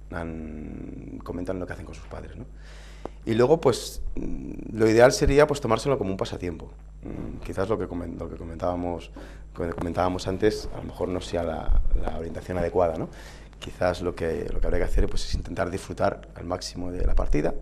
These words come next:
per-, tanto perdidas como ganadas, intentar analizar, aprender y ir conociendo el juego. Realmente es, es un juego bonito porque es infinito. Entonces, yo lo recomiendo para niños, para mayores, para extranjeros.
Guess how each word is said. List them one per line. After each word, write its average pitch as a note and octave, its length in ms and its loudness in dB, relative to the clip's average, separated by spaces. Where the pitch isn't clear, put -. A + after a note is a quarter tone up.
per-, E2 160 -4
tanto E2 240 -10
perdidas F#2+ 360 -2
como F2 160 -8
ganadas, C#3+ 440 2
intentar - 320 8
analizar, A#2+ 480 6
aprender A2 640 0
y F#2 460 0
ir - 80 -4
conociendo F2 420 -4
el D#2+ 60 -6
juego. A2+ 400 12
Realmente G2+ 340 6
es, - 140 -2
es A2+ 100 -4
un A#2 60 -4
juego C3 160 6
bonito A#2+ 460 4
porque F#2 180 -4
es F#2+ 60 -4
infinito. E2+ 420 -8
Entonces, - 440 12
yo - 100 12
lo A2 80 12
recomiendo - 500 12
para E2 840 4
niños, C3 420 2
para E2+ 160 -2
mayores, B2 640 8
para - 120 2
extranjeros. C3 640 4